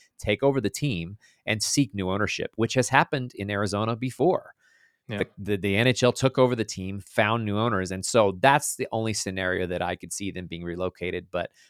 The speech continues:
Speaker 1: I agree with you. I think Bettman is, is, he is going to see this Arizona thing through until it,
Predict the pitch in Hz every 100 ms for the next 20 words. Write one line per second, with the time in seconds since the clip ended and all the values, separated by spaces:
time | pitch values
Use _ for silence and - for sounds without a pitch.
0 | _ 123 117 101 110 110 104 104 104 104
1 | 98 95 - 95 98 95 92 82 - _
2 | _ _ _ - 90 82 - 120 113 113
3 | 92 87 101 98 98 - 78 - 110 104
4 | 98 - 98 95 85 95 92 - 92 92
5 | - 95 95 92 92 92 90 90 - 87
6 | 85 92